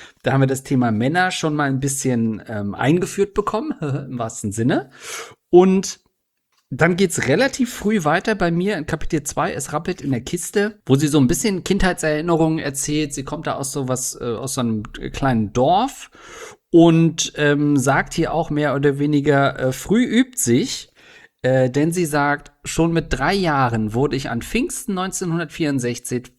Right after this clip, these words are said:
äh, sechzig verzweifelt gesucht. Wo ist das Kind?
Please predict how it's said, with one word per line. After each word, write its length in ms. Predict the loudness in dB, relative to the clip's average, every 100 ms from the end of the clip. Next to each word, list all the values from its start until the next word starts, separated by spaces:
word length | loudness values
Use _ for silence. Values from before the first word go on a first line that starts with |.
| -12
äh, 140 | -10 -6
sechzig 420 | -6 -6 -8 -8
verzweifelt 560 | -8 -4 -4 -4 -6
gesucht. 460 | -6 -4 -4 -6 -16 -20 -20 0
Wo 160 | 2 2
ist 160 | 2
das 160 | -4 -2
Kind? 360 | -2 -2 -4